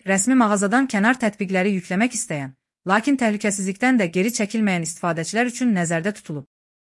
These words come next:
Advanced Flow nədir? Advanced Flow parametri istifadəçilərə tətbiqlərin yoxlanılması üçün tələb olunan təsdiq prosesini bir dəfəlik söndürmək imkanı verir. Bu, əlavə qorunmaları deaktiv edərək Play Store xaricindən tətbiqlərin quraşdırılmasını asanlaşdırır.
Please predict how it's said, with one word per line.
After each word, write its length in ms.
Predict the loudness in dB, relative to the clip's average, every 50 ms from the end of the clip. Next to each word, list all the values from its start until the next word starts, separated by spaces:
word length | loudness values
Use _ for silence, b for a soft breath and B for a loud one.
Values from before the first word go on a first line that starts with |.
| _ _ _ _ _ _ -2
Advanced 540 | -2 0 2 2 2 2 2 0 -4 -6
Flow 240 | -6 -2 0 2 4
nədir? 400 | 4 2 0 -2 -6 -10 -12 -14 _ _ _ _ _ _ _ _ _ _ _ _ _ _ _ _ _ _ 0
Advanced 400 | 0 2 2 2 2 2 -2 -2
Flow 220 | 0 0 0 2
parametri 460 | 2 2 2 2 0 0 -2 -4 -4 -4
istifadəçilərə 680 | -4 -4 -2 0 0 0 0 -2 -2 -2 -2 0 0 -2 -2 -4 _ -4
tətbiqlərin 540 | -4 -2 -2 -4 0 2 2 2 4 4 2
yoxlanılması 600 | 2 0 -2 -2 0 0 0 0 -2 -2 -2 -4 -4
üçün 220 | -4 -8 -10 -10 -12 _ _ _
tələb 240 | 0 2 2 2 2 2
olunan 240 | 0 2 2 0 0
təsdiq 380 | 0 -2 -4 -4 -4 -8 -6 -4
prosesini 460 | -4 -4 -2 -4 -6 -6 -4 -6 -6 -4 -4
bir 140 | -4 -2 0
dəfəlik 320 | -2 -2 -2 -2 -2 -2 -2
söndürmək 540 | -2 -4 -4 -4 -4 -2 -2 -2 -4 -4 -4
imkanı 360 | -6 -6 -4 -6 -6 -4 -6
verir. 260 | -6 -8 -8 -12 -16 _ _ _ _ _ _ _
Bu, 280 | -2 0 0 0 -2 -2
əlavə 380 | _ 0 2 4 2 4 2 2
qorunmaları 640 | 2 4 4 4 4 2 2 2 2 2 0 0 0
deaktiv 380 | 2 0 0 0 -2 -2 -2 0
edərək 320 | 0 0 -2 -4 -6 -8 -12 _ _ _ _ _
Play 200 | 2 2 2 2
Store 240 | 2 0 0 0 0
xaricindən 560 | 2 0 2 2 0 0 0 0 2 2 0 0
tətbiqlərin 560 | -2 -4 -4 -6 -6 -2 0 0 0 0 0 0
quraşdırılmasını 720 | 0 0 -2 -2 -4 -4 -4 -2 -2 -2 -2 -2 -2 -2 -2
asanlaşdırır. 760 | -4 -6 -6 -6 -6 -6 -8 -10 -10 -12 -12 -14 -14 -16